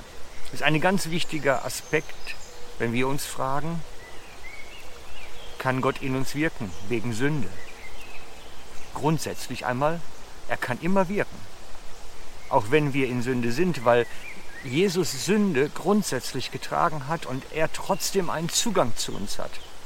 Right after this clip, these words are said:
Der Heilige Geist kann auch in uns wirken,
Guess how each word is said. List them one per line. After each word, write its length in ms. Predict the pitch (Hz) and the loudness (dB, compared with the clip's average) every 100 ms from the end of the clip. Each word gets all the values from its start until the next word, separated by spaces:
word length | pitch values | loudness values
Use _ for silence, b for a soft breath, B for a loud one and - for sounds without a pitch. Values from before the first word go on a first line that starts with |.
| B - | B 2
Der 100 | 123 | 4
Heilige 300 | 160 180 156 | 6 4 2
Geist 360 | 156 160 - | 4 2 2
kann 240 | - 165 160 | 0 0 0
auch 240 | - 196 - - | 0 0 0 -2
in 240 | 220 208 | 0 2
uns 400 | 190 180 - 151 | 4 2 2 -2
wirken, 480 | 139 170 190 196 180 | 0 2 2 2 0